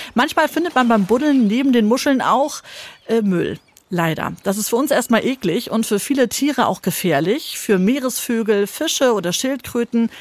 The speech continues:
die sich darin verheddern oder die Plastikteile sogar essen. Auch darüber sprechen wir heute, über den Schutz der Meere. Also, was gehört nicht an den Strand? Und wie können wir helfen,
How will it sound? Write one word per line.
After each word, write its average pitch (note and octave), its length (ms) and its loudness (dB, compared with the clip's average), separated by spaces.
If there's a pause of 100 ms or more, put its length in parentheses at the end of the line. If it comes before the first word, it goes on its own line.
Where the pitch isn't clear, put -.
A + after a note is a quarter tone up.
(240)
die - 40 -8
sich F#3 160 -4
darin F3 300 -2
verheddern G#3+ 760 -2
oder E3+ 200 -4
die E3 120 -4
Plastikteile G3 680 -4
sogar F3 320 -2
essen. G#3 340 -2 (320)
Auch C#4+ 200 2
darüber C4+ 420 0
sprechen C4 380 0
wir E3+ 120 -2
heute, D3 280 -2
über A#3+ 240 0
den A3+ 120 2
Schutz - 480 -2
der C4+ 220 2
Meere. B3+ 540 2 (540)
Also, E3+ 320 0
was A3 220 -4
gehört G3+ 400 0
nicht A3+ 380 0
an F3+ 100 2
den D#3+ 140 -2
Strand? - 560 -8
Und F3 180 -4
wie C#4+ 160 2
können A#3 300 0
wir G3 80 2
helfen, A3+ 480 0